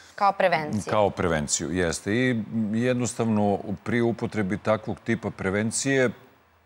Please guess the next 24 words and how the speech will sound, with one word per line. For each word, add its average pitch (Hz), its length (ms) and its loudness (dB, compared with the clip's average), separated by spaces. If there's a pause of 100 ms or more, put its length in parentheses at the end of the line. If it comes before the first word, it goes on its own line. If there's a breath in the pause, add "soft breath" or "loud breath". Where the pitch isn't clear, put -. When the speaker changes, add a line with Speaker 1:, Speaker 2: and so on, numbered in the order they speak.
(440)
Speaker 2:
da 92 160 -6
kažem, 104 500 0
rizik 95 360 -2
je 95 60 -2
smanjen 90 400 -2
sa 78 240 -2 (380)
devedeset, 78 640 -2
možda 76 240 -6
čak - 320 -6
i 80 60 -4
više 80 380 -2 (420 loud breath)
procenata 85 640 -4
od 76 200 -4
toga 87 320 -2
da 78 180 -2
će 76 160 -8
se 73 140 -8
pojaviti 76 520 -4
neko 76 300 -8
oboljenje 73 460 -6
i 98 180 -4
što - 160 -12
se - 160 -12
tiče - 280 -10